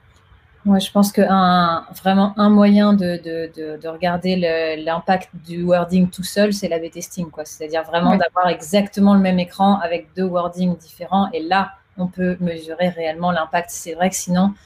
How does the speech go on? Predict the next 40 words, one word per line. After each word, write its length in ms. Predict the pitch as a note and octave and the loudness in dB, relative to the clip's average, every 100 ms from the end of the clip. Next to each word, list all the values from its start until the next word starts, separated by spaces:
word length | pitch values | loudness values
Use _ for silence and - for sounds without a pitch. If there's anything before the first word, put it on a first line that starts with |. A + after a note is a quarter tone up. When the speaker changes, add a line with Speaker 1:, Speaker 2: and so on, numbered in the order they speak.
| _ - | _ -14
Speaker 1:
c'est 180 | - | -12
compliqué 460 | F#3+ F#3 F#3 F#3 G3+ | -4 -2 -2 0 4
à 100 | F#3+ | 4
mesurer 400 | F3+ E3+ E3+ F#3+ | 4 2 2 4
sur 240 | G3+ F3+ | 2 -2
une 120 | E3 E3 | -10 -10
interface 520 | D#3+ E3 - F3+ - | -8 -6 -2 -2 -2
globale. 580 | E3+ E3+ F#3 F#3+ F#3+ F3+ | -6 0 4 4 4 2
Euh, 200 | E3 D#3 | 0 -2
voilà, 340 | E3 F3+ E3+ | 0 0 2
en 80 | F3+ | -2
test 260 | A3 G#3+ | -2 -4
utilisateur, 600 | G#3 G3+ G3+ G3 G3+ B3 A3+ | -4 -2 0 2 2 2 2
on 100 | F#3+ | 2
a 120 | G#3 | 2
des 100 | G3 | 2
fois 240 | G3 G3+ | 0 -2
des, 240 | F#3 E3+ E3 - - - | 0 -4 -8 -18 -20 -10
des 120 | F3 | -2
retours 580 | F3+ F#3 F#3 A#3+ B3+ G3+ - | 0 0 2 4 4 0 -2
où 220 | G3 F#3+ | 0 2
on, 340 | F3+ F3 E3+ F3 | 0 -2 -6 -8
on 120 | F#3 | -8
sent 380 | F3+ - A3+ A3+ | -4 0 2 2
que 120 | - | 0
c'est 360 | G3 - F#3 F3+ | -6 -6 -6 -4
le 120 | F3 | -4
wording 420 | E3+ F3 F3+ G3 | -4 -4 0 2
qui 140 | G3+ - | 0 -2
pose 180 | - F3+ | -18 -16
problème. 520 | - F3+ F#3 G3+ G3 _ _ _ _ - | -10 -4 0 0 -2 _ _ _ _ -10
Euh, 300 | E3 D#3+ E3 | -4 -2 -2
donc 220 | E3 D#3+ D3+ | -4 -10 -2
voilà, 240 | F3+ F3+ | 0 0
des 120 | E3+ | -2
fois, 200 | - F#3+ | -2 -2
on 40 | F3+ | 0
va 180 | F#3+ | 0
réussir 480 | G3 G3 G3 - G#3 | 2 2 0 -4 -2
à, 520 | G3 F3 E3+ D#3+ D#3+ | 0 0 -2 -4 -6